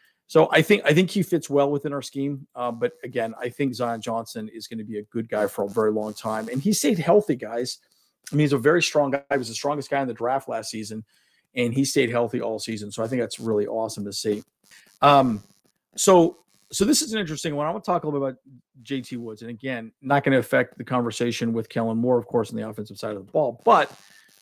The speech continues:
graded D. Now, I would agree that this is a, a D grade.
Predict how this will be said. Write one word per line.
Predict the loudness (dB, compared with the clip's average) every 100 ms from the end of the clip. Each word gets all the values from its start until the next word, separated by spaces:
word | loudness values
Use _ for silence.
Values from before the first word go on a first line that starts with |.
| _
graded | 2 6 6 4
D. | -2 -2 -2
Now, | 0 0 4
I | 6
would | 8
agree | 6 6 6 8 6
that | 4
this | 2 0
is | 0 2
a, | 0 -2
a |
D | -4 -4
grade. | -6 -8 -12